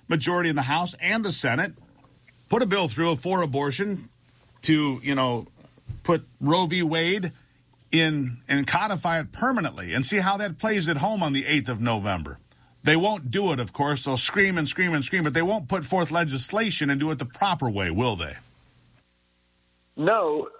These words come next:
Speaker 2: and that is one of the curious things about Roe v. Wade itself, which is even to disentangle it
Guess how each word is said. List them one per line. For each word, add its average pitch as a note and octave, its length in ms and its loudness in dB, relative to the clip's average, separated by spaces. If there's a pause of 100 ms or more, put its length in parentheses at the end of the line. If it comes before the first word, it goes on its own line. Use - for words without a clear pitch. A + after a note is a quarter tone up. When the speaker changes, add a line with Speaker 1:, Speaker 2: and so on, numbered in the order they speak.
(120)
Speaker 2:
and E3+ 380 0
that F#3+ 200 0 (220)
is D#3+ 220 -4
one F3+ 260 0
of G#3+ 140 -4
the D3 80 -6
curious D#3 440 -2 (100)
things C#3+ 260 -2
about A2+ 260 2
Roe A#2+ 160 0
v. A#2+ 140 -4
Wade A2 260 -2
itself, G2+ 640 -2
which G2+ 260 -4
is A2+ 140 0 (160)
even E3+ 360 0 (640)
to B2+ 220 2 (220)
disentangle D3 800 0
it A2 140 -4